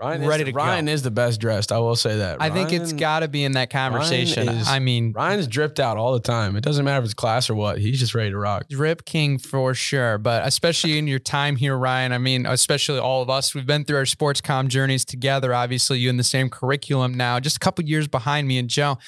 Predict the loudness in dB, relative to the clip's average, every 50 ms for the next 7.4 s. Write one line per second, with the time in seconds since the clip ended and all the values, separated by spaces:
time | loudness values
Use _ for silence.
0 | -18 -16 -8 -4 -2 0 0 0 -2 -2 -2 -2 -2 0 0 0 0 0 0 0
1 | 0 0 0 0 0 2 2 0 0 -2 -4 -6 -4 -2 0 0 0 0 0 0
2 | 0 0 0 0 0 0 0 2 2 2 2 2 0 0 0 0 0 0 2 2
3 | 2 2 2 0 0 2 2 2 2 2 2 2 2 2 2 0 0 0 0 0
4 | 0 0 0 0 0 0 0 -2 -2 -2 -2 0 0 2 2 0 -2 -2 -2 -2
5 | 0 0 0 0 0 0 0 0 0 0 0 -2 -2 -4 -4 -4 -4 -2 -2 -2
6 | 0 -2 -2 -2 0 0 2 2 2 2 2 0 0 0 0 0 0 0 -2 -4
7 | -4 -6 -8 -4 -4 -4 -4